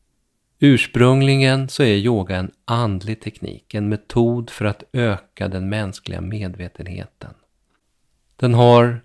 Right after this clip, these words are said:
i modern tid tagit en del stryk.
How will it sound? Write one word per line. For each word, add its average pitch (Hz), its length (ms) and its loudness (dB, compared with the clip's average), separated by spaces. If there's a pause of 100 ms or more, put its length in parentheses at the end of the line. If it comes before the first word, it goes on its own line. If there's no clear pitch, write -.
(120)
i 127 80 -2
modern 117 560 2
tid 120 320 0
tagit 107 380 -2
en 104 100 -2
del 95 200 -4
stryk. - 840 -10